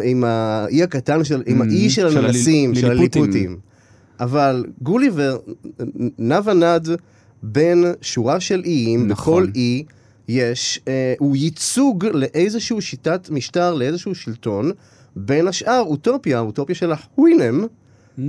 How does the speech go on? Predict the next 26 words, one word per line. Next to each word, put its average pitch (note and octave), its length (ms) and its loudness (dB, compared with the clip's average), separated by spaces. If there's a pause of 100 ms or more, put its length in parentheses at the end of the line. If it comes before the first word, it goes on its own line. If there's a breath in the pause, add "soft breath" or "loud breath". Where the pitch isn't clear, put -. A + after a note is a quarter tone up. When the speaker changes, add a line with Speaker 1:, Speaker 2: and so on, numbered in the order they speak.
(120)
Speaker 1:
שהיא, C3+ 440 2
אה, B2+ 80 0
אוטופיה D3 400 -2
של, D#3 360 0
אה, B2+ 120 -2
ש-, - 120 -6 (400)
זה A2 220 -4
מדינה B2 340 0
של D#3 80 -8
סוסים, C3+ 580 -4 (1080 soft breath)
שמי-, C3+ 380 -2 (140)
והוא B2 540 -2
בהתחלה A2+ 360 -2
נגעל, A2 380 -2
אבל A#2 260 -4
הוא A#2 120 -8
מבין A2 400 -2
לאט F#3+ 220 -2
לאט B3 140 0
שמדובר A#2 840 -4
ב-, E3 220 -2 (200)
מדובר A2 360 -2
באוטופיה. A2 480 -4 (720 soft breath)
ובני C3 420 2
האדם F#3+ 480 2
שם, F3+ 300 0